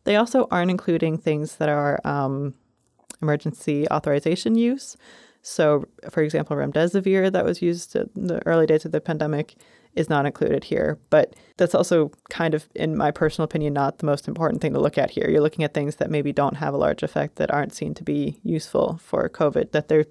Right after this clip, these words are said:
being decreased, especially as they saw that there wasn't a large number of bacterial, uh, co-infections and whatnot, that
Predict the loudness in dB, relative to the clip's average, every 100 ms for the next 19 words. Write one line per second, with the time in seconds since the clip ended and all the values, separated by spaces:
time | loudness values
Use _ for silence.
0 | -6 -4 -2 -2 -2 -4 -4 -6 -8 -16
1 | _ -20 -20 _ -4 0 0 4 4 4
2 | 0 -4 -2 -2 0 -2 -4 _ -4 0
3 | 2 0 -2 -4 0 -2 -2 -6 -4 -2
4 | -4 -4 -6 -2 0 0 -2 -6 -4 -4
5 | -2 -2 -2 -2 -4 -4 -4 -4 -8 -6
6 | -6 -4 -6 -6 -8 -4 -6